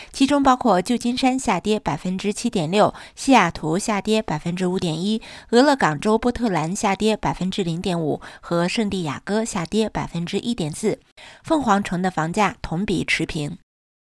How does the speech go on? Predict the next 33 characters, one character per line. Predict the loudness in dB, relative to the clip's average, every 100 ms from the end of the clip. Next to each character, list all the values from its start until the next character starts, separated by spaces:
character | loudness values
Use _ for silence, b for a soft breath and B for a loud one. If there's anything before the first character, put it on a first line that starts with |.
| _ _
美 | 2 6
国 | 8
二 | 8 6
十 | 4
八 | 4 4
号 | 6 4 4
支 | 0
持 | -4 -2 -2
设 | 0 0
立 | 0 0
专 | 0
门 | 2 0
用 | 0 0
于 | -2 -2
审 | -2 -2
判 | 0 0
俄 | 2
罗 | 2 2
斯 | 0 -2
侵 | 0 0
略 | 0 0
乌 | 0
克 | 0 0
兰 | 0 -2
行 | -4 -4
为 | -2 0
的 | 0
特 | 0 0 0
别 | 0 -2
国 | -4
际 | -4
法 | -4 -4 -6
庭， | -4 -6